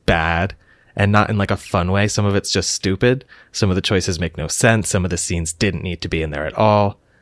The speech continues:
Um, I'm not even sure why I liked them at the time, but looking at it now, I'm like, um, I guess I was an idiot teenage boy in two thousand three.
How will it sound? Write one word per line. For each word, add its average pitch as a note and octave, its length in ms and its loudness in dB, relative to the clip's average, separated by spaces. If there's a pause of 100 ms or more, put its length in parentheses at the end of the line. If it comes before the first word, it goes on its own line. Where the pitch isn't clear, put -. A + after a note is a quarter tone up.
(180)
Um, E2+ 380 -2 (240)
I'm A#2+ 120 4
not A#2 80 8
even G#2+ 140 4
sure G#2 140 2
why F#2 220 4
I F2+ 60 2
liked F2+ 260 -2
them F2 100 0
at E2+ 100 -4
the F2 60 -2
time, A2 520 0
but G2 280 2 (200)
looking F#2+ 260 -2
at F2 80 2
it D2+ 80 -2
now, F2 180 2
I'm F2+ 80 0
like, A2 140 -2
um, D3 420 2 (380)
I F2 80 -4
guess F2+ 180 -2
I G#2 60 4
was G2 160 4
an F2+ 300 -2
idiot A2 400 0
teenage D#3 580 2
boy C3 540 6
in D#3 120 2
two D#3 120 2
thousand D#3 260 4
three. G3 280 2